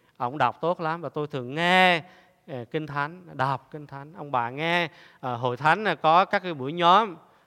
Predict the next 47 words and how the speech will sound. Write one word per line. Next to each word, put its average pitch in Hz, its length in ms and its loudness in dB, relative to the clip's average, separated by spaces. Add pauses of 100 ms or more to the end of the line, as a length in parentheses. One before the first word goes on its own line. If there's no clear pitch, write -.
(180)
À, 117 120 -10
tôi 151 200 0
ước 190 120 0
ao 151 360 6
là 123 100 -2
có 143 220 2
những 156 160 -4
cái 151 100 -8
buổi 127 220 -10
nhóm 151 380 -2
thường 135 300 -4
xuyên 180 420 0 (420)
của 127 220 -4
gia 156 300 6
đình 113 340 -6
trẻ, 139 500 4 (100)
của 123 220 -4 (300)
nam 156 340 2
giới, 185 380 4
nữ 143 220 -2
giới, 180 380 2
trung 175 320 -4
niên, 185 340 2
cao 185 200 8
niên. 196 260 6 (460)
Để 165 80 2
rồi 151 140 2
đó 190 240 12
là 180 200 10
cái 180 140 2
lúc 254 380 8
mà 151 340 6
chúng 180 180 -6
ta 175 180 -2
nghe, 160 540 0 (300)
học 131 380 0
lời 123 220 -6
của 113 160 -16 (100)
Chúa. 135 160 -14 (400)
Một 160 160 4
người 165 200 2
con 214 400 12
của 160 180 -2
Chúa 190 300 2 (320)
là 143 140 4
một 135 180 -6
người 135 260 -6